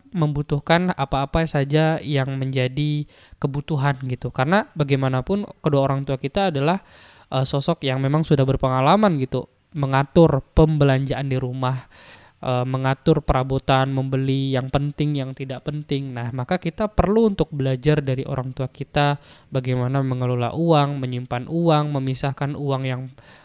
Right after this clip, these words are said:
eh, penting, yang nanti dipakai, dan seterusnya, dan seterusnya. Jadi, kita, eh, bisa tuh belajar dari kedua orang tua kita dengan bertanya, dengan melihatnya, be-,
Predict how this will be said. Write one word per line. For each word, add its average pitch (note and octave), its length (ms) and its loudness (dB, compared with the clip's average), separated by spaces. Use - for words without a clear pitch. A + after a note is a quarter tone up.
eh, B2 240 -4
penting, D3 580 -2
yang B2+ 300 -2
nanti D3 640 -2
dipakai, C#3 560 -4
dan C#3 160 -4
seterusnya, C3+ 480 -4
dan B2+ 160 -4
seterusnya. B2 500 -10
Jadi, C3 220 -2
kita, G3+ 640 2
eh, B2+ 400 -2
bisa D3 480 2
tuh G#3+ 240 -6
belajar C3 420 0
dari C3+ 300 -2
kedua C3 320 -2
orang C3 240 -4
tua C3+ 100 -2
kita C#3 300 -2
dengan B2+ 240 -2
bertanya, E3+ 680 2
dengan B2+ 280 -6
melihatnya, D3+ 760 -2
be-, C#3+ 160 -10